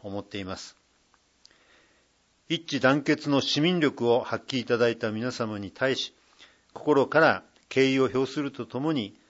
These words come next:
感謝申し上げます。こうした市民力が、全国温泉総選挙歴史文化部門第一位や、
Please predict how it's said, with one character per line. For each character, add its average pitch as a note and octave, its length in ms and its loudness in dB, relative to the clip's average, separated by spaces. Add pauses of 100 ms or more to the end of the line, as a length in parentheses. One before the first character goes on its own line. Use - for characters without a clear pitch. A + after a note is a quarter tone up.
(160)
感 B2+ 220 0
謝 G#2+ 300 -2
申 F#2+ 140 -6
し G2+ 100 -8
上 F#2 80 -6
げ F2 80 -10
ま F2+ 140 -10
す。 - 200 -16 (1400)
こ F3 120 2
う F3 60 2
し - 80 -4
た A3 120 4
市 - 180 -2
民 F#3 180 0
力 B2+ 260 0
が、 G2 220 -4 (720)
全 D#3 280 2
国 C#3+ 160 -2 (140)
温 C3 160 2
泉 C#3 280 0
総 C#3 200 2
選 C#3 320 -2
挙 G2+ 220 0 (380)
歴 A#2 240 -4
史 D#3 140 0
文 C#3+ 240 0
化 C3+ 160 6
部 B2+ 100 -2
門 A#2 260 0
第 A#2+ 300 4
一 D3 320 -2
位 G#2+ 40 0
や、 D#2+ 200 -4